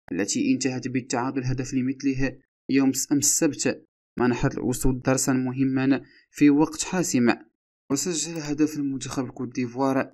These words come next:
سيباستيان هالري في حدود الدقيقة الخامسة والأربعون، بينما عد للمغرب أيوب الكعبي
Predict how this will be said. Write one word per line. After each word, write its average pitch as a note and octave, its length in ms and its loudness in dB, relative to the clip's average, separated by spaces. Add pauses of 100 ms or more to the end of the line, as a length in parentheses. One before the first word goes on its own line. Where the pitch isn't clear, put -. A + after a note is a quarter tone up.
سيباستيان C3 600 0
هالري D3 420 4
في C#3 140 -6
حدود C3 340 -8
الدقيقة B2+ 420 -8
الخامسة B2+ 460 -6
والأربعون، B2 680 -2 (460)
بينما B2+ 560 0 (220)
عد A#2+ 300 0
للمغرب B2 640 -2
أيوب B2 440 -4
الكعبي C3 560 -2